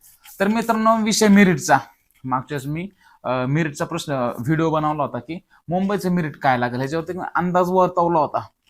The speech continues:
आणि तो अंदाज माझा पंच्याहत्तर टक्के खरा ठरलेला आहे मित्रांनो. पण मुंबईचे मेरिट काय काय लागले मित्रांनो, आणि सगळ्यांना माहिती आहे, काही जणांना माहित नाही, त्यामुळे मी मित्रांनो व्हिडिओ बनवतोय की कुणाला माहित आहे नाही आहे, त्याच्यामुळे मित्रांनो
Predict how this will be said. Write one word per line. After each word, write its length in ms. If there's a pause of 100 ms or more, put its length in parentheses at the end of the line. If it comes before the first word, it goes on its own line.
आणि 120
तो 300
अंदाज 360
माझा 280 (540)
पंच्याहत्तर 540
टक्के 580 (340)
खरा 160
ठरलेला 420
आहे 100
मित्रांनो. 340
पण 160
मुंबईचे 440
मेरिट 240
काय 160
काय 160
लागले 260
मित्रांनो, 400
आणि 400
सगळ्यांना 360
माहिती 280
आहे, 100
काही 180
जणांना 260
माहित 280
नाही, 120
त्यामुळे 300
मी 300
मित्रांनो 360
व्हिडिओ 260
बनवतोय 440 (360)
की 80
कुणाला 360
माहित 280
आहे 240
नाही 200
आहे, 320 (480)
त्याच्यामुळे 360
मित्रांनो 400